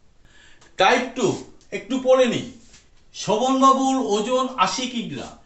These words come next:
ওজন কমানোর জন্য তিনি নিয়মিত হাঁটা শুরু করলেন। তিনি ঠিক করলেন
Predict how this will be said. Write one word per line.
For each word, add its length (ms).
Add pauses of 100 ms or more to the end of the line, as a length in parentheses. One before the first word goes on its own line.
(300)
ওজন 480
কমানোর 500
জন্য 300
তিনি 360
নিয়মিত 540
হাঁটা 440
শুরু 260
করলেন। 440 (600)
তিনি 360
ঠিক 280
করলেন 540